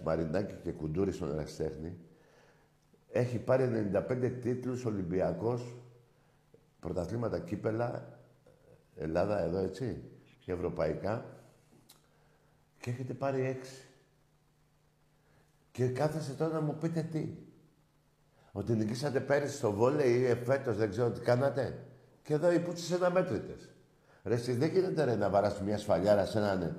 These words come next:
και να σου έχει βαρέσει εκατό και να λες ότι νίκησες. Δεν γίνεται αυτό, ρε. Πώς γίνεται;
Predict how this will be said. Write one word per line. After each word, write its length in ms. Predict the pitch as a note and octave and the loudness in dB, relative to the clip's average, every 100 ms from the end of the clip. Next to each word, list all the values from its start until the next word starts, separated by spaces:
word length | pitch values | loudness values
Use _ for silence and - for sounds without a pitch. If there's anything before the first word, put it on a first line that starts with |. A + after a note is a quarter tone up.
| - - - | -10 -16 -2
και 120 | A2+ | 2
να 120 | A2 | 2
σου 140 | A2 G#2 | 2 0
έχει 80 | |
βαρέσει 340 | G#2+ G#2+ A2 A2 | 4 6 6 2
εκατό 640 | G#2 F#2+ A2+ G#2+ E2 - - - - | 2 2 2 0 -2 -10 -18 -20 -2
και 120 | A#2 | 4
να 120 | A2 | 6
λες 160 | A2 A2 | 4 2
ότι 180 | G#2 F#2+ | 0 0
νίκησες. 600 | G2+ - - F#2+ E2 - - - _ _ _ _ | 0 0 -4 -6 -6 -14 -20 -20 _ _ _ _
Δεν 180 | F#3 A3 | 2 4
γίνεται 280 | G#3 F3+ C3 | 4 4 4
αυτό, 220 | - F2 | 4 0
ρε. 120 | D#2 - - - | 0 -6 -12 -10
Πώς 180 | F#3 G3+ | -6 0
γίνεται; 480 | G3 D3 F#2 E2+ | 2 2 0 -4